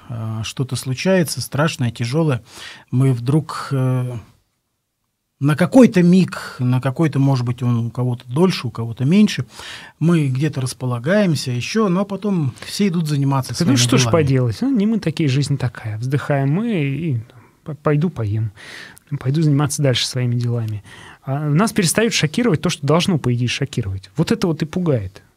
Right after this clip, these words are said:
Speaker 2: Как лично меня. Ну и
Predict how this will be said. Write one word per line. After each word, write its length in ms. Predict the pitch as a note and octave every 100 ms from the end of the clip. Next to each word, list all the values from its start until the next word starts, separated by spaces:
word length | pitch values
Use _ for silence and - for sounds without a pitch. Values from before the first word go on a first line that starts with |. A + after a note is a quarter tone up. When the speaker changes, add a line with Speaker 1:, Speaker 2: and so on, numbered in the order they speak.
| _ _ _ _ _ _ _ _ _ _ _ _ -
Speaker 2:
Как 140 | - A#2 -
лично 420 | D3+ C#3 D#3 D#3
меня. 360 | D3 C#3+ G2 F#2+ _ - - - - - - - - C3+
Ну 140 |
и 100 | F3